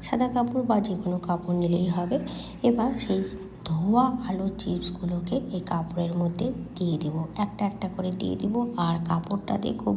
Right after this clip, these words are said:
ভালো করে মুছে নেব, যাতে কোনো রকম জল না থাকে। জল থাকলে পারেই কিন্তু ভালো হবে না চিপস, সেই জন্য জলগুলো ভালো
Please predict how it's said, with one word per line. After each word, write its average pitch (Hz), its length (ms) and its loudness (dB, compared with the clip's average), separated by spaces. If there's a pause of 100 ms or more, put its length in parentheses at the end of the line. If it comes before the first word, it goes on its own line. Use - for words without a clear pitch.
(120)
ভালো 170 380 4 (100)
করে 185 200 -2 (120)
মুছে 208 380 2
নেব, - 220 -2 (600)
যাতে 233 320 6 (120)
কোনো 208 340 8
রকম 202 340 4 (220)
জল 180 320 4 (100)
না 170 140 4 (120)
থাকে। - 320 -2 (840)
জল 226 340 6
থাকলে 190 340 0
পারেই 185 360 0
কিন্তু 175 320 2
ভালো 175 320 2
হবে 185 240 4
না 202 140 6
চিপস, 233 300 0
সেই 185 180 0
জন্য 190 200 0 (140)
জলগুলো 170 560 2
ভালো 165 280 2